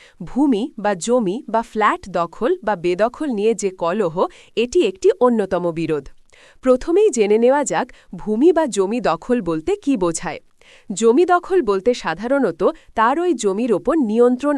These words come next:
আছে সেটাকে বোঝায়, তবে দখল অবশ্যই প্রত্যক্ষ হতে হবে। দখল পর্যালোচনা করলে দেখা যায় দখলের দুটি দিক রয়েছে, এক অবয়বগত বা দেহের অধিকার, দুই মনের ইচ্ছা।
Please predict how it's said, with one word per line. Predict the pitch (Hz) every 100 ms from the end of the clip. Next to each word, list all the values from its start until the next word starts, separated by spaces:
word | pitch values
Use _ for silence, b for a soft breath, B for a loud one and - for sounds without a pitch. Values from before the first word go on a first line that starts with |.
| 202
আছে | 165 - 440
সেটাকে | - 269 226 196
বোঝায়, | 170 170 180 143 - _ b b
তবে | 294 311 202 240
দখল | 175 180 - 349 349
অবশ্যই | 180 180 302 - 214 381 -
প্রত্যক্ষ | 302 294 285 277 247
হতে | 190 160 180
হবে। | 170 160 123 _ B B B 190
দখল | 190 196 - 381 381
পর্যালোচনা | 175 170 214 254 277 294 320
করলে | 294 285 294
দেখা | - - - 240
যায় | 165 254 B B 190
দখলের | 180 175 - 247 403 254
দুটি | 269 320 262
দিক | 185 -
রয়েছে, | 175 160 160 185 160 _ b b _
এক | 190 220 339 b b 196
অবয়বগত | 196 220 294 277 208 196 349 523 254
বা | 220 180
দেহের | 180 185 233 175
অধিকার, | 160 190 202 - b b 170
দুই | 190 254 - B 202
মনের | 208 226 427 453
ইচ্ছা। | 208 - - 175